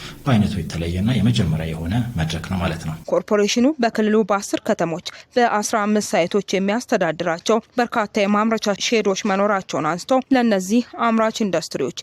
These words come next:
Speaker 2: የሚያጋጥማቸውን ማነቆች ለመፍታት አጋዥ ስለመሆኑም አንስተዋል።
Speaker 1: አምራች ኢንዱስትሪዎች ያሉባቸውን ማነቆ ለመፍታት የሚያስችል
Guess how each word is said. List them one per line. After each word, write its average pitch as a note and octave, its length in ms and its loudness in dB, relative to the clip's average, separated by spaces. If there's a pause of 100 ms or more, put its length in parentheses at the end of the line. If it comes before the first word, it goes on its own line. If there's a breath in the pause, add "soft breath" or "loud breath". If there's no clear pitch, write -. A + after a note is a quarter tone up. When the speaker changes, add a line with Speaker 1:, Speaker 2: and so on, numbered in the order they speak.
Speaker 2:
የሚያጋጥማቸውን G3 1160 2
ማነቆች G3+ 560 2
ለመፍታት F#3+ 600 -4
አጋዥ A#3 380 0
ስለመሆኑም F#3+ 680 0 (120)
አንስተዋል። G3 640 -2 (180)
Speaker 1:
አምራች F#2 340 -2
ኢንዱስትሪዎች F2 580 -6 (120)
ያሉባቸውን E2 680 -4
ማነቆ D2+ 360 -6
ለመፍታት F2 420 -2
የሚያስችል F#2+ 540 -4